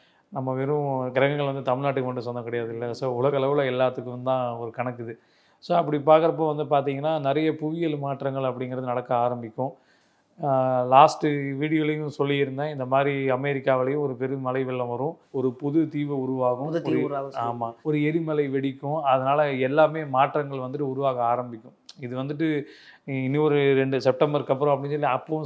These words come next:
Speaker 1: சொல்லியிருந்தேன். இப்பவும் அதே தான் சொல்றேன். செப்டம்பருக்கு அப்புறம் அப்படிங்கிறப்ப வந்துட்டு ஒரு ஸ்டார்ட் ஆகும்.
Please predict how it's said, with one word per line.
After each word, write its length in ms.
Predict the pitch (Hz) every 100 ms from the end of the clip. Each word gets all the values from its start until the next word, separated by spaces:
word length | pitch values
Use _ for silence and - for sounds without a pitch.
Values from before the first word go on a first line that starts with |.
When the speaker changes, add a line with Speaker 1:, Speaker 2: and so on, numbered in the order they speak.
| -
Speaker 1:
சொல்லியிருந்தேன். 720 | 127 127 123 - - 135 117
இப்பவும் 240 | 139 147
அதே 260 | 139 120 123
தான் 120 | 127
சொல்றேன். 300 | 123 117 120 _ - _ _
செப்டம்பருக்கு 580 | - 131 139 131 123 127
அப்புறம் 480 | 135 156 151 143 131
அப்படிங்கிறப்ப 300 | 135 131 127
வந்துட்டு 340 | 127 131 143
ஒரு 140 | 131 120
ஸ்டார்ட் 320 | - 131 135
ஆகும். 360 | 127 127 165